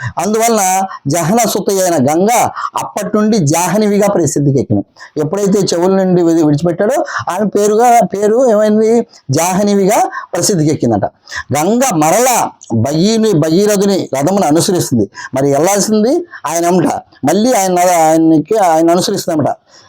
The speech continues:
అనుసరిస్తూ ఆ నదీమ తల్లి సముద్రం కూడా చేరింది, సముద్రాన్ని కూడా చేరిందంట ఆమె, చేరింది. అంతేగాక ఆ భగీరథుని కార్యసిద్ధికై రసాతలము, పాతాళము కూడా ప్రవేశించి, ఇప్పుడు పాతాళంలో కూడా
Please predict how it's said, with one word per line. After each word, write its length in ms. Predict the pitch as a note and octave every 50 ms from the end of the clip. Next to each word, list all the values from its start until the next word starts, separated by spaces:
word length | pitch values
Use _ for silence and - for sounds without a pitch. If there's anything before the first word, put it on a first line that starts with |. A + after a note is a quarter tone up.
| _ - -
అనుసరిస్తూ 760 | C3+ D#3+ F#3+ F#3+ A#3 A3+ A3+ G3+ - - D4 C#4+ F#3 C3 - - _ _ - - - - -
ఆ 160 | D3+ E3 E3
నదీమ 380 | D#3+ D#3+ E3 E3+ A#3 B3+ A#3+ A#3+
తల్లి 420 | G3 - F3+ F3+ G3+ A3+ G3 D3
సముద్రం 580 | - E3 E3 F3+ G3+ E3+ E3+ F3+ F#3+ F#3 F3+ F3
కూడా 160 | E3+ G3 A3+ G#3+ - G3
చేరింది, 260 | D#3+ C#3 B2+ A#2 G#2
సముద్రాన్ని 680 | - D3 C#3+ E3 F3 E3 D3 D#3+ F3 F3 F3 E3+ E3+ E3+
కూడా 380 | E3 F#3 G#3 C#4 F#4 F#4 F4+ - _ _ _ - - F3
చేరిందంట 360 | F3 E3 D#3+ D#3 C#3+ A#2 C3
ఆమె, 180 | A#2+ A2+ G2 G2 -
చేరింది. 300 | E3 E3 D3 C#3 C3+ A#2+
అంతేగాక 800 | A#2 C3+ D#3 D#3+ G#3+ G#3+ G3 F#3 F3+ E3 D3+ E3 E3 D#3+ D#3+ - - - _ - - - - - - -
ఆ 160 | D#3+ E3+ E3+ D3
భగీరథుని 600 | D3+ D#3+ D#3+ G3 A3 A3 A3 G#3 G3+ G#3 G3+ -
కార్యసిద్ధికై 960 | - D#3 E3 F3 F#3+ G3+ F#3 - G3 D#3+ D#3 F3 E3+ F#3 G3 G3 D#3+ A#2 -
రసాతలము, 800 | C3 D3+ - - A3+ A3+ A#3 A3+ A3 G#3+ G3 E3 C#3+ - - - -
పాతాళము 720 | C3 D3 D#3+ F3 F3+ F3 F3+ E3+ E3+ E3+ E3+ E3 D#3+ D#3
కూడా 400 | D3+ D3+ D#3+ E3 A3 D4 F4+ E4 - _ - C3
ప్రవేశించి, 440 | C3+ C#3+ C3+ B2 - - B2 A#2+ B2+
ఇప్పుడు 160 | C3 B2+ C3
పాతాళంలో 640 | C3+ C#3 D3 D3+ D3+ E3 E3 E3 E3 E3 E3 E3+ E3
కూడా 460 | D#3+ D#3 E3 E3+ E3+ F#3 A3+ C#4 D4+